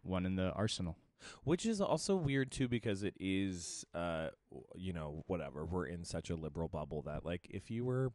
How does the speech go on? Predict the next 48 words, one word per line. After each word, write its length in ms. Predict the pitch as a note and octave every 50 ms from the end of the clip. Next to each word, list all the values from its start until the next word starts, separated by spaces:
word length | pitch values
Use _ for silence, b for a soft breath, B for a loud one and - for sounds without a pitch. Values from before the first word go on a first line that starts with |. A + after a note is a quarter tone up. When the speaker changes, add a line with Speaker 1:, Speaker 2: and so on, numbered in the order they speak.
| -
Speaker 2:
probably 520 | - - G#2 G#2+ A2+ B2+ B2 B2+ C3 C3 B2+
in, 120 | B2 B2 B2
like, 180 | A#2+ A#2 A2+
some 180 | - - A#2+ A2+
small 240 | - - G#2 G2+ G#2+
town 180 | A2 A#2 A2 G#2
in 40 | G#2+
Oklahoma, 380 | G#2 G2+ - G#2 F#2+ G#2 G#2
it 200 | G2+ G2 G2 G2+
would 80 | F2+ E2
Speaker 1:
Totally. 120 | D#2+ - C2+ E2
Speaker 2:
be 60 | E2+ E2+
a 40 |
big 240 | D2+ - E2+ E2 D2+
deal, 240 | - F2 E2 D#2 D2+
which 180 | D#2 G2+ G2 G2+
Speaker 1:
I've, 40 | F#2+
Speaker 2:
is, 300 | F#2 - - - - - - -
Speaker 1:
it's, 160 | A2+ G#2 - - -
I 120 | C3 D3
Speaker 2:
it's 80 | D3+ D3+
Speaker 1:
have, 60 | C#3+
Speaker 2:
so 80 | A2 A2
Speaker 1:
like, 140 | B2 A2+ G#2+
Speaker 2:
bizarre. 280 | E2+ E2+ E2+ D#2+ C#2+ G2
Speaker 1:
location 840 | G2+ G2 F#2 F#2+ - - - G2 G2 - - - F2+ E2 D#2+ E2 - - _ _ _ -
privilege, 680 | - E2+ D#2 - E2 D2+ D2 C#2 - - - - - - _ _
for 140 | _ F2+ E2
sure. 360 | D#2+ - - D#2+ D#2 C#2+ C#2+ - _ -
It's 160 | F2+ F2 -
been 160 | - F2+ E2
much 260 | D#2+ D2 D2 - -
easier. 400 | D2 C#2 C#2 A#1+ D2+ A#1 B1+ - - - - -
Speaker 2:
Sure, 360 | - - - G#2 F2 D#2 D2
like, 160 | D2 D2+ -
coastal 500 | - - E2 D#2 - - E2+ D#2 D#2 - -
privilege. 300 | - E2 D2+ D#2+ D#2 - - B B B B
Speaker 1:
Yeah. 100 | C3 C3
Speaker 2:
Should 140 | G#2+ B2+ B2
we 80 | C#3 C#3
do 840 | C#3 D#3+ F3 F3+ F#3 F#3 F3+ F3 F3 F3 F3 E3+ E3+ E3+ E3+ E3 C#3+
gay, 340 | - A2 A2 A2+ B2+ C3+ C#3
straight, 460 | C3 - - - B2+ C3 C3 B2 -
pan? 800 | - - G2+ F#2+ F#2+ A#2 C3+ D3 D3 D3+ D3+ D#3 D#3 D#3+ D#3+ D3+ C#3+ C#3 - - - _ _ _ _ - _ _ -
Speaker 1:
What 160 | C3+ C#3+ -
time 260 | - C#3 F3 A3+ A3+
is 160 | C3+ F#2+ -
it? 160 | - C#2 C2+